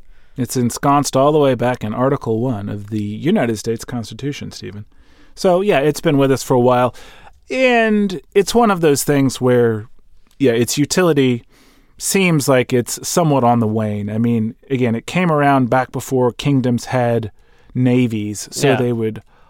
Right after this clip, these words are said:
Speaker 1: hire, essentially, private ships to go and seize property and then bring it back to this government.
Speaker 2: Yeah.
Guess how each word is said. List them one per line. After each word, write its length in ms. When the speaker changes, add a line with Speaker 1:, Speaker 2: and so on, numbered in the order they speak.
Speaker 1:
hire, 640
essentially, 480
private 680
ships 520
to 240
go 340
and 320
seize 300
property 480
and 120
then 160
bring 280
it 140
back 360
to 140
this 180
government. 400
Speaker 2:
Yeah. 160